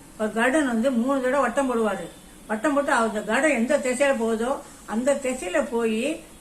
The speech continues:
அது எங்க மறையுதோ அந்த இடத்துல நீங்க என்ன வச்சு அந்த விக்கிரகத்தை வச்சு கோயில் கட்டுங்க, கட்டு பா-, கட்டு மண்ணான்னு சொல்லிட்டு மறைஞ்சிரும், சத்தம் கேட்காது. உடனே ஒரு காலையிலே தன்னுடைய எழுந்திருச்சு அந்த மன்னர் என்ன பண்ணாரு, எல்லாரும், ராயர் மன்னர் என்ன பண்ணாரு, எல்லாரும் கூப்பிட்டு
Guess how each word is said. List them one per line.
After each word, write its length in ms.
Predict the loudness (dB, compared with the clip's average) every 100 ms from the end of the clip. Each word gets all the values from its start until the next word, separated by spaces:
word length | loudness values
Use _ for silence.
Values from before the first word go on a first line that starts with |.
| -20 -20 -4
அது 180 | -2 0
எங்க 280 | 0 2 2 2 0 -4 -8 -4
மறையுதோ 380 | 0 0 2 2 2
அந்த 180 | 2
இடத்துல 240 | 0 0 -2
நீங்க 200 | -2 -2
என்ன 320 | 0 0 0
வச்சு 300 | -2 -4 -4
அந்த 140 | -2
விக்கிரகத்தை 420 | -2 0 0 0 -2
வச்சு 260 | -6 -6
கோயில் 260 | 2 2 2
கட்டுங்க, 440 | -4 -6 -8 -10 -6
கட்டு 220 | -6 -6
பா-, 360 | -2 0 0
கட்டு 220 | -2 -2 -2
மண்ணான்னு 360 | 0 0 -2
சொல்லிட்டு 320 | -4 -8 -10 -14 -12 -4
மறைஞ்சிரும், 440 | -2 -2 -4 -10 -14 -20 -18 -14 -10
சத்தம் 480 | -8 -4 -2 -2 -6 -10 -10
கேட்காது. 380 | -8 -6 -6 -8 -18 -20 -20 -12
உடனே 180 | -6 -4
ஒரு 100 | -4
காலையிலே 400 | -4 -2 0 0
தன்னுடைய 340 | -2 -2 -2 -2 -4 -8 -4
எழுந்திருச்சு 380 | -4 -2 -4 -6
அந்த 120 | -6
மன்னர் 360 | -6 -4 -4
என்ன 140 | -6 -8
பண்ணாரு, 320 | -8 -6 -6 -6 -10 -20 -18 -10 -6
எல்லாரும், 400 | -4 -2 -2 -2 -6 -8 -6 -8 -10 -4
ராயர் 380 | 0 0 -2 -8 -18 -14
மன்னர் 220 | -8 -4 -2
என்ன 140 | -4
பண்ணாரு, 220 | -4 -4
எல்லாரும் 340 | -4 -4 -6 -8
கூப்பிட்டு 320 | -8 -4